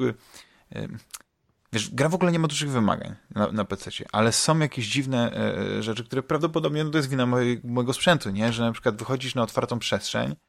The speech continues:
i im większa jest ta przestrzeń, jak jesteś, idziesz tymi uliczkami Pragi, tym, tym częściej dochodzi do takiego za-, takich, takich szczkawek, wiesz, że coś ci się dogrywa i na pół sekundy ci się zatrzymuje, wiesz, nie możesz nic zrobić.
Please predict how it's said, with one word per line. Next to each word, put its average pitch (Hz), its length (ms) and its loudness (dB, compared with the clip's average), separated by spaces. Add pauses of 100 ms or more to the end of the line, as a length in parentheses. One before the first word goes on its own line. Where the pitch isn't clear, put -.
(840)
i 117 140 0
im 127 80 6
większa 147 260 4
jest 131 100 0
ta 127 80 2
przestrzeń, 123 500 0
jak 113 100 -2
jesteś, 113 280 -4
idziesz 107 260 -4
tymi 110 200 0
uliczkami 104 440 -2
Pragi, 110 460 2
tym, 117 360 0 (100)
tym 113 160 -4
częściej 127 440 0
dochodzi 113 340 -2
do 107 60 0
takiego 107 360 -2
za-, 101 140 -4
takich, 101 320 -10
takich 113 240 -4
szczkawek, - 600 0 (340)
wiesz, 98 180 -4
że 104 120 -2
coś - 200 -2
ci 117 100 -2
się 113 100 -2
dogrywa 120 480 2
i 113 220 -2
na 110 120 0
pół 110 160 -6
sekundy 110 420 -6
ci - 120 -4
się 110 120 -4
zatrzymuje, 104 460 0
wiesz, 95 140 -8
nie 104 80 0
możesz 101 240 -4
nic 104 120 -4
zrobić. 101 380 -6